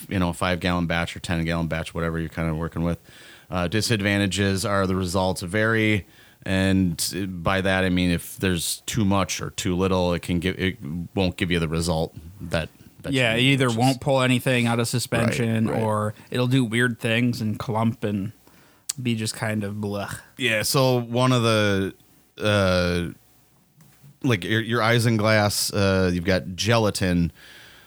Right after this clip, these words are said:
Speaker 1: um, and that's an alternative to a fining agent, but it's not as effective as isinglass, uh, 'cause gelatin is denatured and it's made up of, like, single polypeptides.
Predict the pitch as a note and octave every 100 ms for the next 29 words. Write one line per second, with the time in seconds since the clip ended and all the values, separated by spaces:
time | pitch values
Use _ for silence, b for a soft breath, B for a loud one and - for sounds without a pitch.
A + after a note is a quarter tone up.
0 | B - F2+ F2 E2+ E2+ E2+ - G2 G2
1 | G2 - - - G#2 F2+ - G2+ F#2 F2
2 | E2 F#2+ F2 F#2 F2+ F#2 F#2 G2 F2 F2
3 | E2+ F2+ F2 F2+ F2 E2 F2 F2 F#2 F#2
4 | F#2 F#2 F#2+ F#2 F#2+ F#2+ F#2 - F2 E2
5 | D#2+ E2 D#2+ - G2 - F2+ E2 D#2+ F2
6 | F2 E2+ F2+ E2 E2+ B B B F#2 E2
7 | D2+ - - F#2 F2+ F2 E2 D#2 E2+ D#2
8 | D#2+ - - - E2+ E2 D#2+ - E2 E2
9 | - D#2+ - D#2+ D#2+ D#2+